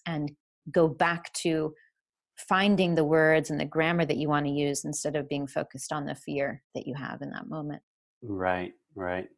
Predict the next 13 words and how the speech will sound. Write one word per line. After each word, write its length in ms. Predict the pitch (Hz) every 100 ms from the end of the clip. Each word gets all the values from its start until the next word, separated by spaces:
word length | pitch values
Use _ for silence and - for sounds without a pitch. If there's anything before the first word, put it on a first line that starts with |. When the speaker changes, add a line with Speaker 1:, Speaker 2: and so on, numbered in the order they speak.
| _ -
Speaker 2:
And 140 | 104
I 100 | 98
cannot 320 | - 104 92
agree 520 | 90 - 95 92 95 - -
strongly 500 | - 135 131 120 98
enough 460 | 95 98 98 - _ _ _ -
with 220 | 92 90 107
the 80 |
idea 440 | 95 87 87 92 92
of 300 | - 95 90 -
recording 520 | 87 - 120 113 113
yourself, 500 | 117 113 123 113 110 - _ _ -
Speaker 1:
Yeah. 340 | 165 160 156